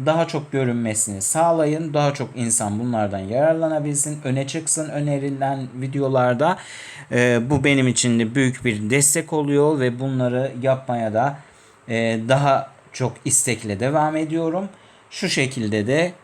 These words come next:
e, sizin bana yardımınız dokunabilir. Bunların devamı gelecek dediğim gibi. Sadece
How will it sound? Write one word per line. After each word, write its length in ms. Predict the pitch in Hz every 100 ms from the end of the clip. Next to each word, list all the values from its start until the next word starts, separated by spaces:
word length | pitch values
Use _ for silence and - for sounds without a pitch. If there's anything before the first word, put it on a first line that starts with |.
| - -
e, 280 | 120 117 113
sizin 520 | - - 120 107 107
bana 420 | 131 117 123 147 143 - -
yardımınız 840 | 123 143 113 98 98 104 147 147 - - -
dokunabilir. 680 | 165 160 165 135 117 190 196
Bunların 440 | 202 196 180 160 160
devamı 360 | 160 151 135
gelecek 560 | 147 185 165 160 156 160
dediğim 380 | 160 160 160 160
gibi. 280 | 160 226 240 - -
Sadece 600 | - - 175 131 131 202